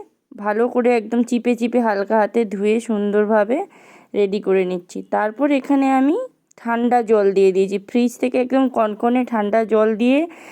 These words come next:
তিরিশ মিনিট মতন তোমরা ভিজিয়ে রেখে দাও। চাইলে তোমরা এখানে বরফের টুকরোও দিতে পারো।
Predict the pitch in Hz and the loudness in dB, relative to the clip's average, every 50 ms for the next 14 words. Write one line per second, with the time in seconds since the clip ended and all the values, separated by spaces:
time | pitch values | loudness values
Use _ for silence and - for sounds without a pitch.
0 | - - - _ _ - 269 247 269 269 277 277 277 277 285 269 269 269 277 269 | -20 -20 -20 _ _ -2 0 2 2 2 2 2 2 2 2 2 0 0 0 2
1 | 311 302 269 294 262 240 247 269 247 208 185 196 214 190 - 214 233 233 196 190 | 2 2 2 2 2 2 2 0 0 -2 -4 -4 -4 -4 -2 0 2 2 2 2
2 | 180 185 196 180 - 185 202 220 262 - _ _ _ _ _ _ _ _ _ - | 0 0 -2 -2 -2 -4 -6 -8 -10 -14 _ _ _ _ _ _ _ _ _ -6
3 | 262 240 233 226 220 262 240 254 240 240 240 247 247 233 240 - 254 247 240 254 | -2 -2 -2 0 -2 -2 0 0 0 2 2 2 2 0 0 0 0 2 2 2
4 | 254 254 262 262 - - - - - - 202 208 208 208 214 214 214 247 247 247 | 2 0 -2 -4 -10 -16 -20 -18 -10 -4 0 2 2 2 0 0 0 2 2 2
5 | 247 233 - _ _ _ 226 220 - 208 214 226 233 226 208 220 190 202 233 220 | 0 -2 -8 _ _ _ -10 -10 -2 0 2 4 4 4 2 -2 0 0 0 2
6 | 220 208 214 254 | 2 0 0 0